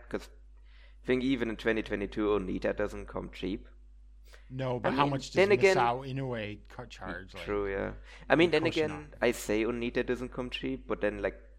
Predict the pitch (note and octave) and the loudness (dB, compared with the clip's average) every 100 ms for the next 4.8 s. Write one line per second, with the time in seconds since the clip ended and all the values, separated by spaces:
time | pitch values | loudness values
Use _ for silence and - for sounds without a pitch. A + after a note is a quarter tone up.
0 | - - G2+ F#2 G2 A#2 G#2 G2 - - | -20 -6 -4 0 -2 -4 -6 -6 -8 -14
1 | - F2+ - G2+ - F#2+ A2+ A2 - G#2 | -10 -8 -6 -4 -4 -2 0 0 0 -4
2 | G2 F2+ - F2 F2+ G#2 A2 A2+ A#2 A#2 | -2 -4 -2 -4 0 0 0 -2 -2 -4
3 | A2+ A2 - A2+ A#2+ B2 A#2 - - A#2+ | -2 -4 -2 0 0 -4 -10 -12 -10 -6
4 | A2+ A#2 - A2+ A2+ A#2+ B2+ | -2 -2 -2 -6 -2 -2 -2